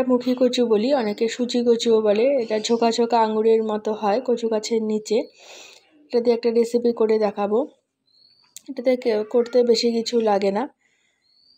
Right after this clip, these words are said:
প্রথমে কড়াতে সরষের তেল দিয়ে সেটাকে গরম হতে দিতে হবে। গরম হয়ে গেলে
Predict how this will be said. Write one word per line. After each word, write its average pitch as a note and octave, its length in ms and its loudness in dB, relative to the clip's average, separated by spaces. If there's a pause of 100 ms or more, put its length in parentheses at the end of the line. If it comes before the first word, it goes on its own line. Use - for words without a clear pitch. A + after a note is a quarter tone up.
(1000)
প্রথমে A3+ 340 -2
কড়াতে A3+ 400 2 (160)
সরষের A3+ 480 -4
তেল A3 280 2
দিয়ে G#3 220 2 (140)
সেটাকে A3 360 -6
গরম G#3+ 380 0
হতে A3 200 -4
দিতে G#3 260 -2
হবে। G#3 300 -2 (1160)
গরম A3+ 360 2
হয়ে A3+ 300 2
গেলে G#3 300 2